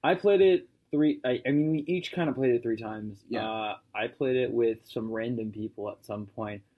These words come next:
Speaker 1: What were your, like, first impressions? Like, I was, when I first saw this happening on the, uh, digital event, I was super excited because I was, like, not expecting a new Zelda game at all.
Speaker 2: Right.
Speaker 1: And then this came out of nowhere, and it's everything I've wanted. I mean, I've been talking about a Four Swords adventure kinda game for, like,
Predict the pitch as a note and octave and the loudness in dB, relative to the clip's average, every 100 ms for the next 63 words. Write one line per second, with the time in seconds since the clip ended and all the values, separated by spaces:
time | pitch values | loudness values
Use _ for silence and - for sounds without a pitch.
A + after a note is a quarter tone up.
0 | _ A#2 C#3 F3+ F3+ D#3+ D3 A#2+ - - | _ 0 4 4 6 4 4 2 0 -2
1 | B2+ - A2+ A2+ A2 A2+ B2+ B2 D3 F3+ | -2 -2 -6 -6 -6 -2 0 4 8 10
2 | D3 B2+ A2+ C3 C3+ C#3 F#3+ - C3 C3 | 8 2 -4 0 0 2 0 2 2 2
3 | D3 C#3+ C3 C3+ C3 A#2+ A#2 A2 G#2+ - | -2 -2 -2 -2 -4 -4 -6 -6 -8 -14
4 | _ _ A2+ A2 G2+ A2 A#2 A2+ C#3 D#3 | _ _ -4 -2 -2 -4 -6 -2 0 0
5 | D#3+ A2 A2+ A2+ - B2+ B2 A#2+ - A#2 | -2 -4 -4 -4 -6 -6 -4 -4 -2 0
6 | C3 C3 A#2+ G#2+ A2 G#2 G#2 F#2+ _ _ | -2 -4 -6 -4 -4 -4 -6 -8 _ _
7 | - A#2 A#2 G#2 - - A2+ A#2 A2+ A#2 | -10 -6 -4 -6 -8 -4 -2 -2 -4 -4
8 | A2+ A#2 A2+ A#2 G#2+ A2 B2 B2+ - - | -2 -2 0 0 -2 -2 0 -2 -4 -8
9 | G#2 E2 A#2+ A#2 A#2+ A#2+ C3+ A2+ G#2+ B2 | -8 -6 -4 -2 -4 -4 -4 -4 0 2
10 | B2 A#2 A2 - - _ _ _ _ C#3+ | 2 0 -2 -10 -16 _ _ _ _ 0
11 | C#3 C#3 B2 B2+ C3 A#2 C#3+ C#3 C3+ C#3+ | 2 2 0 0 0 2 4 4 2 2
12 | D#3 D#3+ D#3 C#3+ A#2+ - C3 B2+ C3+ A#2+ | 2 2 2 2 2 2 0 2 0 0
13 | A2+ A#2 A#2 - A#2 G#2 A#2 A2+ A2+ A#2+ | -4 -6 -6 -8 -6 -2 -2 -2 -6 -12
14 | _ _ A#2 A2 G#2 - | _ _ -2 -2 -4 -8